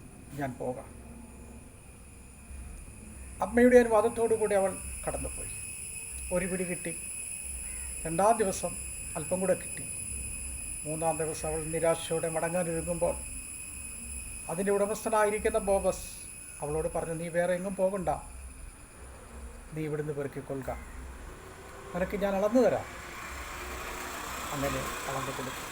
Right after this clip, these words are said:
അവളോട് അതിൻ്റെ ഉടമസ്ഥൻ പറഞ്ഞൊരു വാക്കുണ്ട്,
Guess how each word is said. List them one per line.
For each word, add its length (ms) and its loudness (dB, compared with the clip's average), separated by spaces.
അവളോട് 320 2
അതിൻ്റെ 180 0
ഉടമസ്ഥൻ 460 0
പറഞ്ഞൊരു 300 0
വാക്കുണ്ട്, 560 -2